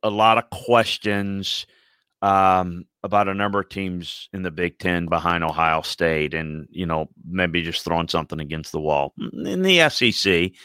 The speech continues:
the teams that would be worthy of at least discussing, um, certainly ahead of Mississippi State would be Florida.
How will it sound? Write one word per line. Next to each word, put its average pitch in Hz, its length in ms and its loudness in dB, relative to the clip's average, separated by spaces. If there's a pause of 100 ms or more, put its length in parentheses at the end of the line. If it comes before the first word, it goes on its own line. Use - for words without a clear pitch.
(440)
the 90 60 -2
teams 147 440 2
that 104 300 6
would 98 480 2
be 95 680 0
worthy 104 520 4
of 90 100 4
at - 140 -2
least 98 340 0 (160)
discussing, 117 760 2 (420)
um, 87 500 2 (220)
certainly 131 400 2
ahead 95 200 2
of 113 120 2
Mississippi 92 320 -2
State 92 260 -2
would 90 160 -4
be 90 140 -4
Florida. 78 560 -4